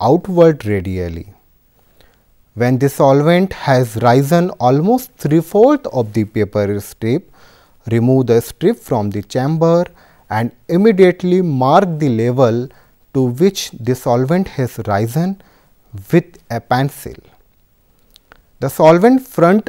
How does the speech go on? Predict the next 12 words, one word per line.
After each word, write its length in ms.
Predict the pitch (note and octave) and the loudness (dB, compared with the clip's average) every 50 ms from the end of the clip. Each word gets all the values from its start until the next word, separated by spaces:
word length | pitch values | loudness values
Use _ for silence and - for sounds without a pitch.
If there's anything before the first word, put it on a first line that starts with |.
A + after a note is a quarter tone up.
| - - | -8 -8
will 240 | B2+ A#2+ C3+ B2+ B2 | -2 0 0 0 0
be 140 | A#2 C3 B2+ | 0 -2 -2
continue 640 | - - B2+ C3 C3 - E3+ F3+ F#3 G3+ A3 G#3+ | -2 0 -2 0 0 0 0 2 2 2 0 0
to 200 | G3+ F#3+ E3+ D3 | 0 0 0 0
move 380 | B2+ A#2 A#2+ B2+ C#3 D3+ D#3+ - | 0 0 0 0 0 -2 -4 -4
for 240 | - B2+ A2+ A2+ | -2 0 0 0
several 540 | A2+ - - - E3 E3+ F3+ A3 B3+ B3 A3 | -2 -2 -2 0 0 2 2 2 2 2 2
minutes 500 | F#3 D#3 C3 A#2+ A#2+ A#2 B2 - - - - _ | 2 2 2 2 2 0 -2 -4 -10 -18 -14 _
after 380 | - A#2+ A#2 - - - C3 A#2 | -2 -2 -2 -2 -4 -4 -4 -4
removing 640 | A2 A2 A2+ A#2 C3 C#3+ D3+ D#3+ D#3+ C#3+ B2 G#2 | -2 -2 -2 0 0 0 0 0 -2 -2 -4 -6
the 180 | G#2 - - B2 | -8 -10 -10 -12
strip 560 | - - - - - D#3 D#3+ E3+ E3 - | -12 -14 -14 -6 -4 -2 -2 -2 -2 -6